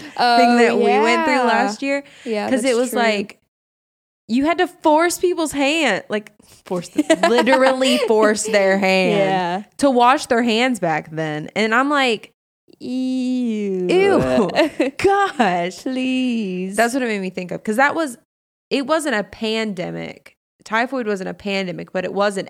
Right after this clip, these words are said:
Speaker 2: epidemic,
Speaker 1: Yeah.
Speaker 2: wasn't it?
Speaker 1: Right, yeah. Yes.
Speaker 2: Those are, those are two different things.
Speaker 1: Yeah, I'm pretty sure I looked up the difference in those two.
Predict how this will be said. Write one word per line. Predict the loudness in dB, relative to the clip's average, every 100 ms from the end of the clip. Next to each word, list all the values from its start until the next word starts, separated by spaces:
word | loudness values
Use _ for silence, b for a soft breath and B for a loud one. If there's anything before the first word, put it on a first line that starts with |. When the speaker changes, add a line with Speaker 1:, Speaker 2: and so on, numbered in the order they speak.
| -2
Speaker 2:
epidemic, | -2 -2 -8 -8 -10 -6
Speaker 1:
Yeah. | -4 -4
Speaker 2:
wasn't | -4 -8
it? | -10 -8
Speaker 1:
Right, | -8 -8 -10 -10
yeah. | -8 -8 -12 _ _ _ _ _ _ _ _ _ _ _ _ _ _
Yes. | -18 -18 -18
Speaker 2:
Those | -8 -6 -6
are, | -10 -12 _ -10
those | -8 -8
are | -10
two | -12 -16
different | -16 -16 -20 _
things. | -20 -20 -20 -20
Speaker 1:
Yeah, | -14 -10 -8
I'm | -8
pretty | -6 -6
sure | -4
I | -2
looked | -2 -4 -4
up | -4 -4
the | -8
difference | -8 -8 -10 -8
in | -8
those | -6 -8 -8
two. | -6 -4 -4